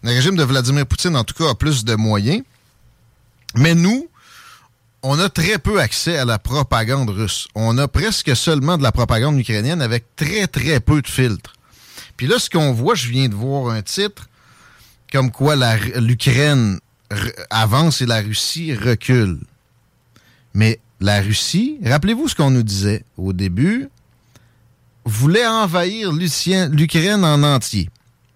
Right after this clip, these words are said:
Moi, je me retournais, je regardais ce qui se disait. C'est facile souvent de trouver des traductions françaises ou anglaises encore plus de propos de Vla-, de Vladimir Poutine. Puis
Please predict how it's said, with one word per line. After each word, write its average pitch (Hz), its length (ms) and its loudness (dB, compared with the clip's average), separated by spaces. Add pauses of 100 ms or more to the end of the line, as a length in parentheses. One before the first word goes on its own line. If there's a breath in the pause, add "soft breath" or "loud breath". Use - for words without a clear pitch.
(280)
Moi, 127 180 2
je 107 80 -2
me 120 100 -2
retournais, 143 460 -6
je 190 100 -8
regardais 135 400 -6
ce - 140 -8
qui - 140 -8
se 110 120 -6
disait. 113 480 -2 (240)
C'est - 180 -8
facile 143 380 -2
souvent 131 320 -4
de 131 80 -8 (800 loud breath)
trouver 127 240 2
des 127 120 2
traductions 120 760 0
françaises 113 880 0 (640 loud breath)
ou 87 120 -4
anglaises 95 380 0
encore 87 220 -8
plus 120 340 -2
de 113 320 2 (180)
propos 135 440 0
de 170 100 0
Vla-, 107 240 0
de 107 120 -4
Vladimir 104 380 -2
Poutine. 226 300 -6
Puis 117 220 -6